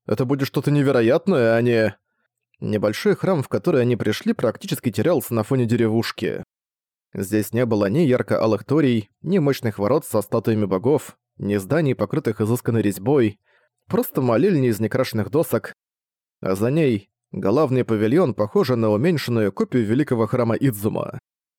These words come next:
Двор, пусть и просторный, не был засыпан гравием, под ногами шуршали лишь пыль и песок.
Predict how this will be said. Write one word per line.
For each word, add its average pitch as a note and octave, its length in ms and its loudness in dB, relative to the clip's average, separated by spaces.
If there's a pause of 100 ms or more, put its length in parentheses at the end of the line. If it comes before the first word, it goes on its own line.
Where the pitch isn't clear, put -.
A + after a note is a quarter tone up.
(320)
Двор, G#2 480 0
пусть A#2+ 260 -2
и G#2+ 40 0
просторный, A#2 540 0
не E3 120 2
был G#2 160 0
засыпан G2+ 440 -4
гравием, A#2 540 2 (480)
под F#2+ 180 -2
ногами C3 380 0
шуршали C3+ 500 0
лишь C#3 240 2
пыль B2+ 180 2
и G2+ 40 0
песок. - 640 -6